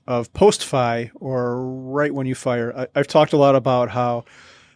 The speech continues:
I screwed up my journey to fire. I was hell-bent on getting there. And that's not where, what we're gonna talk about today. We're gonna talk about what we've learned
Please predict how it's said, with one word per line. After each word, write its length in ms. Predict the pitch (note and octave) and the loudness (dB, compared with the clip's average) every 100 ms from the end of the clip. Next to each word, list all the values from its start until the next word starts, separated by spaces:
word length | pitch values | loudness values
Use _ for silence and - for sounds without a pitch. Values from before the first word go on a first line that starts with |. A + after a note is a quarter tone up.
| - | -4
I 80 | |
screwed 320 | D3 - D#3+ C#3+ | -2 0 2 2
up 80 | |
my 140 | B2 A#2+ | 0 0
journey 260 | F#3+ G3 | 6 6
to 140 | F3 E3+ | 8 6
fire. 340 | E3+ D#3+ D#3 | 6 6 6
I 60 | B2 | 2
was 160 | A#2 | 0
hell-bent 500 | - D3 B2 C#3+ C#3+ | -2 -2 -2 -8 -4
on 140 | B2 B2+ | -4 -2
getting 260 | C3+ C3+ | -2 0
there. 320 | C3 C3 B2+ B2+ - - - _ - | 0 0 -2 -4 -14 -20 -20 _ -2
And 400 | C3+ C3 B2 B2+ | 0 2 0 2
that's 200 | B2+ D#3 | 2 4
not 160 | C#3+ | 2
where, 160 | C3+ B2+ _ - | 0 -6 _ 0
what 160 | C#3 | 0
we're 100 | C3+ | 2
gonna 160 | C3+ A#2+ | 0 0
talk 220 | B2 A2+ | -2 -4
about 200 | A#2 G#2+ | -4 -8
today. 260 | - A2 G#2+ | -6 -6 -6
We're 220 | D3 C3 | -6 -6
gonna 160 | A#2+ | -6
talk 280 | A2+ B2 B2+ | 0 0 0
about 220 | A#2+ A#2+ | -2 0
what 160 | E3+ F3 | 4 4
we've 180 | E3+ C3+ | 4 4
learned 380 | D3 C#3+ C#3 | 2 2 0